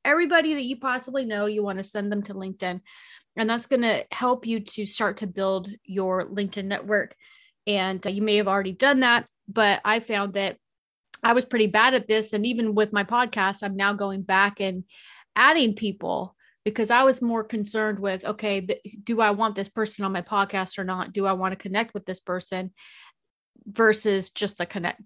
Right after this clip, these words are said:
button, and I just ignored the button. <laughs> But now I have, like, real relationships with everybody, and it's much more natural for me to send the messages anyway. I want to mention that you can export your connections, and that is really important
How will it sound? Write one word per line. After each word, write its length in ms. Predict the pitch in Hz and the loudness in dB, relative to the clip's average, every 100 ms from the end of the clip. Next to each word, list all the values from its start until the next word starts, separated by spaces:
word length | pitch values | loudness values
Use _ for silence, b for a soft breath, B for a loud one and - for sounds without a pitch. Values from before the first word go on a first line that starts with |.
| _ | _
button, 360 | 190 - - - | -2 -2 -6 -8
and 140 | 180 | -6
I 40 | 180 | -8
just 140 | - | -6
ignored 440 | 180 196 233 254 | -4 0 4 4
the 80 | 208 | 4
button. 360 | 180 - 170 - - | 0 -2 -6 -10 2
<laughs> 360 | 277 - - | 2 2 2
But 300 | 311 254 247 | 4 8 6
now 240 | 220 262 294 | 6 6 8
I 160 | 269 | 8
have, 180 | 254 214 - - _ _ | 6 2 -12 -20 _ _
like, 220 | 220 202 190 | -2 -2 2
real 220 | 247 254 | 6 8
relationships 540 | 226 208 196 202 208 | 8 2 -2 -6 -6
with 80 | - | -2
everybody, 540 | 185 190 185 180 190 B B B B _ | -2 -2 -2 -2 -6 B B B B _
and 140 | 214 | 2
it's 160 | 202 - _ | 2 -4 _
much 300 | 226 220 - | 4 4 2
more 160 | 214 190 | 0 2
natural 340 | 190 190 208 | 2 0 -4
for 100 | - | -4
me 120 | 190 | -4
to 80 | 175 | -4
send 140 | 196 185 | -4 -4
the 40 | |
messages 440 | 180 - 180 180 | -6 -8 -10 -8
anyway. 420 | 185 185 196 - - _ _ _ B B B B _ | -6 -8 -8 -10 -12 _ _ _ B B B B _
I 60 | 277 | 6
want 200 | 302 320 | 6 8
to 60 | |
mention 340 | 311 320 311 302 | 8 6 8 6
that 120 | 277 | 6
you 100 | 254 | 2
can 180 | - 254 | 4 2
export 500 | 240 - - 294 - | 2 -4 0 0 2
your 100 | 233 | -4
connections, 920 | - 247 277 320 - 320 320 311 - _ _ | -2 0 0 -2 -2 0 0 -2 -12 _ _
and 400 | - 233 233 226 - 202 | -4 0 0 -2 -6 -2
that 300 | 226 180 - | 2 2 0
is 200 | 226 214 | -2 0
really 360 | 233 233 240 | 2 2 2
important 680 | 208 208 233 - 214 214 - | -4 -6 -4 -2 -2 -2 -8